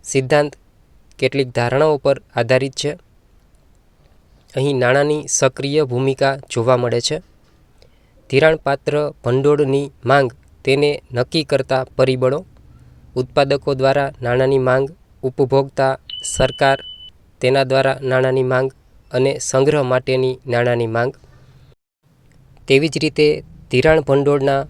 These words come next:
પુરવઠાને નક્કી કરતા પરિબળો, લોકોની કુલ બચતો, નાણાં સંગ્રહ અસંગ્રહનું પ્રમાણ, બેંકની શાખ અને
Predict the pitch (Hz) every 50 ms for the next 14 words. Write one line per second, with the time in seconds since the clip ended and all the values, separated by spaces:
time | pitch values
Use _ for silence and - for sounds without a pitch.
0 | - - - 131 127 131 147 160 - 147 147 139 143 143 143 143 - - 117 120
1 | 127 - 160 151 131 - 131 131 - - 131 131 135 131 - - 131 127 131 131
2 | 135 135 135 143 156 156 _ _ _ _ - 120 127 131 - 143 143 143 143 143
3 | 139 - - 135 135 131 123 120 120 - 135 131 - 143 139 135 139 - _ -
4 | _ _ - 117 120 135 143 135 - - 131 135 135 135 139 139 135 - _ -
5 | - 127 131 - - 131 135 131 131 131 131 131 131 117 - - 127 127 131 135
6 | 135 - _ _ _ _ - 123 135 143 151 - - 143 143 135 - 139 131 131
7 | 131 - - _ _ _ - - 120 123 127